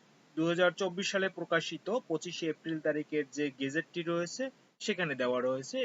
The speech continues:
এবং, এ, সেটি রয়েছে এই গেজেটের, আ, চতুর্থ অধ্যায়, যেখানে নির্বাচন সংক্রান্ত বিষয় নিয়ে আলোচনা করা হয়েছে। চতুর্থ অধ্যায়ের, উম, সতেরো নম্বর অনুচ্ছেদে দেখেন বলা হয়েছে ভোটার তালিকা প্রণয়ন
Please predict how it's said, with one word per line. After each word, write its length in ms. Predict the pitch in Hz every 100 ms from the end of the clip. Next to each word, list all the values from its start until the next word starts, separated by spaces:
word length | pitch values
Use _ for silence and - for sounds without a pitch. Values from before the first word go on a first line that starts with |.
| 208
এবং, 260 | 208 190 226 _ _ _
এ, 220 | 175 175
সেটি 280 | 175 190 196
রয়েছে 420 | 190 196 196 - 254 214 175
এই 200 | 175 175 147
গেজেটের, 420 | 151 156 175 240 240 _ _ -
আ, 220 | 131 139 139
চতুর্থ 480 | 208 220 233 226 226
অধ্যায়, 560 | 202 160 - 185 254
যেখানে 540 | 202 156 165 160 160 160 - - _ _ _ _ _ - - 151 165
নির্বাচন 480 | 175 196 196 202
সংক্রান্ত 440 | 196 175 156 151 143
বিষয় 340 | 131 127 135
নিয়ে 160 | 147 247
আলোচনা 500 | 233 135 120 123 117
করা 200 | - 101
হয়েছে। 260 | 92 - - - _ _ _ _ _ _ _ -
চতুর্থ 340 | 208 254 -
অধ্যায়ের, 540 | 254 202 175 156 247
উম, 340 | 262 180 170 165
সতেরো 380 | 185 185 208 214
নম্বর 320 | 214 208 208
অনুচ্ছেদে 320 | 190 185 190 156
দেখেন 160 | 151 160
বলা 200 | 139 156
হয়েছে 240 | 160 247 202
ভোটার 280 | - 156 202 202
তালিকা 300 | 156 151 165
প্রণয়ন 400 | 170 156 156 226